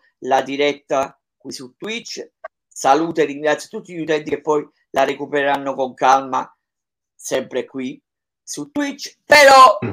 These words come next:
Speaker 1: e dico però, non dimenticate di continuare a seguire l'Ora del Wrestling, perché ci, ci sono e ci saranno sempre novità,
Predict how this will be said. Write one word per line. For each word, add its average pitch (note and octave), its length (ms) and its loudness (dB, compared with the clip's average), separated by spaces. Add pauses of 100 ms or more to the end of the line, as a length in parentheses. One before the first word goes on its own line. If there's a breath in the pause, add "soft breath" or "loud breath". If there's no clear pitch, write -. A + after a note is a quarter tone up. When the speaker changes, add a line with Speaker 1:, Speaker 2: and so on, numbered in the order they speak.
Speaker 1:
e C#3 180 -16
dico D3 220 -4
però, D3 500 0 (480)
non A#3+ 240 -2
dimenticate D#3 960 4
di C#3+ 160 -20
continuare D3 420 -4
a - 40 -4
seguire D3 360 -12
l'Ora C#3+ 200 -4
del A2+ 180 -10
Wrestling, A#2+ 480 -2 (320)
perché B2+ 280 -16
ci, C3 200 -20
ci - 280 -14
sono G3+ 240 -6
e D#3 60 -8
ci D3 120 -14
saranno C#3+ 300 -6
sempre F3 320 -10
novità, D#3+ 600 0